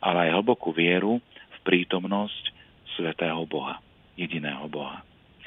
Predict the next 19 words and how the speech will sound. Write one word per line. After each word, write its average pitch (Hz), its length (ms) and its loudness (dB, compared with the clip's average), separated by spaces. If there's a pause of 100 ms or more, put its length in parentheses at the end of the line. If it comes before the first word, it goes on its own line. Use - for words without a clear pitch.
(540)
V - 140 -4
skutočnosti 160 480 6
ešte 107 260 8
aj 92 80 4
dnes 104 240 2
Židia 80 320 -2
veľmi 85 240 -6
starostlivo 87 640 -2
zachovávajú 78 720 -8
tieto 80 320 -8
pravidlá 82 640 -2 (400)
rituálnej 82 560 -2
čistoty, 92 480 -2
obzvlášť 78 320 -2
čo - 80 0
sa 82 140 -6
týka, 82 320 -2
e, - 40 -10 (720)
stravy, 85 460 2